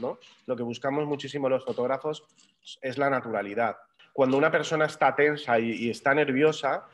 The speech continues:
esa naturalidad va desapareciendo porque se va convirtiendo como en un robot, como en, como en alguien de madera que está completamente rígido, ¿no? Hay que perder la rigidez. Pensad de que mientras más nerviosos estéis, peor va a quedar la fotografía. Por lo tanto, si estás delante de una foto,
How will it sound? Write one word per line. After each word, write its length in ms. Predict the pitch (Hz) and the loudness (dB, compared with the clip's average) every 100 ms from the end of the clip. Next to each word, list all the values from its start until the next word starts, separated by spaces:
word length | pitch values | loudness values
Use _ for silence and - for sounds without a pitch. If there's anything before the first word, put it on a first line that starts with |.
| _ _ - | _ _ -8
esa 260 | 135 160 | 0 2
naturalidad 600 | 151 143 143 131 127 143 | 2 2 2 2 4 4
va 100 | 147 | 4
desapareciendo 760 | 131 127 123 113 107 160 165 127 | 2 0 0 0 0 0 2 0
porque 180 | 113 110 | -2 -4
se 100 | 120 | -2
va 120 | 120 | 0
convirtiendo 500 | 135 135 127 139 147 | 0 0 0 0 0
como 200 | 131 120 | 2 2
en 60 | 123 | 2
un 140 | 131 | 0
robot, 360 | 123 120 143 139 | 0 2 2 0
como 200 | 113 117 | -4 -4
en, 260 | 113 110 | -4 -10
como 240 | - 113 113 | -8 -4 -4
en 200 | 113 120 | -2 0
alguien 280 | 139 151 | 2 2
de 80 | 151 | 2
madera 420 | 131 123 143 175 | 2 2 2 0
que 100 | 185 | -2
está 280 | 117 - 123 | -6 -4 -4
completamente 720 | 131 117 110 120 117 123 120 | -2 -4 -4 -4 -2 -2 -4
rígido, 460 | 101 117 - 104 90 | -6 -8 -10 -10 -6
¿no? 220 | 123 175 _ _ | -8 -8 _ _
Hay 140 | - 120 | -6 -2
que 100 | 139 | 2
perder 340 | 139 131 135 | 2 2 0
la 120 | 143 | 0
rigidez. 520 | 117 110 - 110 101 - _ _ - | -2 -6 -6 -4 -4 -6 _ _ -4
Pensad 420 | 131 127 156 170 | -4 0 0 0
de 180 | 175 170 | -2 -2
que 140 | 131 | -2
mientras 560 | 127 127 120 123 117 117 | -2 -2 -2 -2 -4 -2
más 220 | 139 160 | -2 -2
nerviosos 540 | 175 165 151 135 131 | -4 -4 -6 -6 -12
estéis, 460 | 120 - 143 180 208 _ _ - - | -16 -4 -2 -2 -6 _ _ -16 -4
peor 240 | 120 127 | -2 0
va 40 | 139 | 0
a 40 | |
quedar 240 | 123 117 | 0 0
la 100 | 110 | -2
fotografía. 640 | 107 110 104 98 - 101 85 - | -6 -6 -2 -2 -2 -10 -10 -10
Por 140 | 110 | -8
lo 100 | 107 | -6
tanto, 480 | 110 135 135 107 - | -4 -4 -2 -2 -4
si 160 | - 123 | -8 -8
estás 260 | 113 135 139 | -6 -6 -2
delante 320 | 175 165 143 | 0 0 -2
de 60 | 135 | -2
una 200 | 123 117 | -2 -2
foto, 480 | 143 143 196 247 | -4 -4 -6 -8